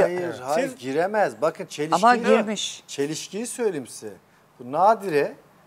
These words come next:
Speaker 1: Selçuk hakkında bir uzaklaştırma kararı almış. Yani Selçuk'tan
Speaker 2: Evet, bak.
Speaker 1: şiddet görme ihtimaline binaen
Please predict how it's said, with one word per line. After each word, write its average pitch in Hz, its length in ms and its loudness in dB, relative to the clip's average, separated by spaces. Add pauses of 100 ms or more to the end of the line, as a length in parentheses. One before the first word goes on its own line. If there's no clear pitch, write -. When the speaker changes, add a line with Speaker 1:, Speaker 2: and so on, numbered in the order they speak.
Speaker 1:
Selçuk 156 560 -2
hakkında 180 440 -2
bir 175 40 -10
uzaklaştırma 170 720 -4
kararı 127 440 -2
almış. 92 320 -10
Yani 147 200 -2
Selçuk'tan 151 500 -2 (180)
Speaker 2:
Evet, 196 100 -8
bak. 190 80 -6
Speaker 1:
şiddet 190 360 -4
görme 156 320 0
ihtimaline 131 640 -4
binaen 170 420 0